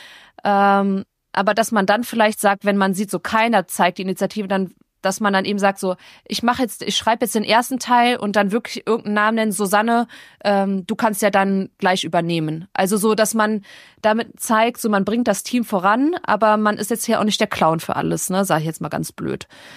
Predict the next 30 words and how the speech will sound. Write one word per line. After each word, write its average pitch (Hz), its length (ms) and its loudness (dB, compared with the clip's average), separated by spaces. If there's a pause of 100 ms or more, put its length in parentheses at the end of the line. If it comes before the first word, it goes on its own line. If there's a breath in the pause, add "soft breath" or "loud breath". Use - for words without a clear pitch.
(340 loud breath)
Und 202 640 2 (840)
dann 220 240 2
hat 240 120 2
er 226 60 4
mir 208 160 4
auch 233 120 2
so 285 120 0
ein 208 60 0
Beispiel 208 400 2
gebracht 196 400 -2
an 190 80 -2
der 185 100 0
Flipchart, 226 720 0 (920)
dass 190 180 -2
der 202 100 -2
zum 202 140 -2
Beispiel 202 220 0
angefangen 220 400 0
hat 202 120 -2
zu - 100 -8
schreiben 226 540 2 (680 loud breath)
und 214 640 2 (200)
der 208 220 0
Stift - 340 -2
hat 180 120 0
nicht - 180 -8
richtig 185 280 -8
geschrieben. 175 580 -6 (120)
Und 196 300 -4
oft - 540 -2